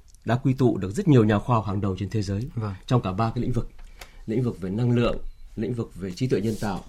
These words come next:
Speaker 2: Vâng.
Speaker 1: và lĩnh vực về sức khỏe cộng đồng.
Speaker 2: Vâng.
Speaker 1: Và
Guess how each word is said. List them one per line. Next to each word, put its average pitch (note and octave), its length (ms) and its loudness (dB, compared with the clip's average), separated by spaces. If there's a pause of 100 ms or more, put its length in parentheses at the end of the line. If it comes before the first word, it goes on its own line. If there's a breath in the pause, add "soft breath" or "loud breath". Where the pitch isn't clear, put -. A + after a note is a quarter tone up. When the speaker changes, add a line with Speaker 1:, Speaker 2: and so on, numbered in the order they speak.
(100)
Speaker 2:
Vâng. G#2 260 -8
Speaker 1:
và F#2+ 140 -4
lĩnh G#2+ 200 -4
vực G#2+ 120 -6 (120)
về F2 340 -8 (100)
sức - 280 -10
khỏe G2 200 -8
cộng F#2+ 140 -8
đồng. G#2 180 -6 (240)
Speaker 2:
Vâng. A2 300 -4 (400 soft breath)
Speaker 1:
Và G2 640 -6